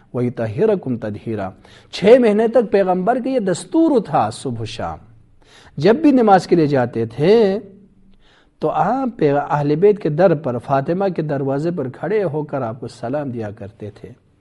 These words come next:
اور آیت تطہیر کی تلاوت کرتے تھے۔ انشاءاللہ آئندہ کی نشست میں انشاءاللہ ہم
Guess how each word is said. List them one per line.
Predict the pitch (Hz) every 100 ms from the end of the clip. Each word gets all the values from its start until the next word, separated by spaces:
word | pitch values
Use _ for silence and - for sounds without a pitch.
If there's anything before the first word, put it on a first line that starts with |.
| _ _ -
اور | 131
آیت | 131 123 123
تطہیر | 123 113 156 165 151
کی | 127 127
تلاوت | - 113 120 165 -
کرتے | 110 104 -
تھے۔ | _ _ _ _ _ _ _ _ _ _ _ _ _ _ _ _ _ _ _ _ _ _ _ _ _ _ _ _ -
انشاءاللہ | 123 120 123 120 127 151 175 - _ _ _ _ _ _ _ _ -
آئندہ | 117 113 117 120 120
کی | 117 110 110 -
نشست | 117 - 196 -
میں | 180
انشاءاللہ | 151 131 120 120
ہم | 123